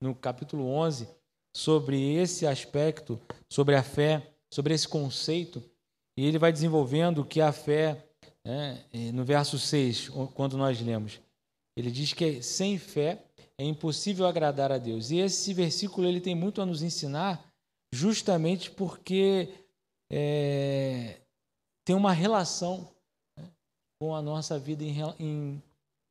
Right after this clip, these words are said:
no que diz respeito a Deus. É porque se eu, e ele diz, né, de fato, sem fé é impossível agradar a Deus, porquanto é necessário que aquele que se aproxima de Deus creia, né, que ele existe.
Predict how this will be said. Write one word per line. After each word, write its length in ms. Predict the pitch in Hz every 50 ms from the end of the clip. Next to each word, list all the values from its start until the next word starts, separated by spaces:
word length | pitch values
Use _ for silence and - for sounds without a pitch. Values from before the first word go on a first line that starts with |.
| _ _
no 100 | 139 135
que 100 | 127 -
diz 160 | 143 143 151 147
respeito 540 | 156 156 - - 156 147 143 - 170 175 -
a 120 | - 160 156
Deus. 440 | 139 135 120 117 117 117 - - - _ _ _ _ _ _ -
É 40 | -
porque 800 | - - 156 135 - - 180 180 180 180 180 175 160 135 - - _ _ _ _ _ _ -
se 200 | - - - 196
eu, 280 | 208 214 214 208 - - -
e 160 | 151 143 160
ele 160 | 165 175 175
diz, 300 | 151 131 139 127 113 110
né, 280 | 131 147 156 165 156 139 - _ _ _ _
de 120 | 143 143 147
fato, 500 | - - 196 208 208 202 - 143 113 104 - - _ _ -
sem 240 | - 196 190 180
fé 160 | 165 - 190 185
é 40 |
impossível 440 | 190 175 - 180 165 - 190 175 180
agradar 380 | 175 165 170 165 165 156 160 160
a 80 | 160
Deus, 280 | 151 131 127 120 117 -
porquanto 460 | - - 151 139 - - 190 202 190
é 40 | 190
necessário 640 | 185 185 175 - 175 160 - - 170 175 196 196 185
que 100 | - 190
aquele 480 | 170 156 - - - 202 220 240 240
que 120 | 226 - 175
se 120 | - -
aproxima 460 | 180 170 - 170 165 151 - 185 196
de 80 | 185 202
Deus 340 | 165 165 175 202 208 - -
creia, 560 | - - - 196 175 170 180 190 190 - - - _ _ _ _ _ _ _ _ _
né, 200 | - 143 190 202 - _ _ _ _ _ _ _ -
que 160 | - 165 165
ele 160 | 151 156 160 180
existe. 600 | 175 143 120 131 160 175 156 139 - - -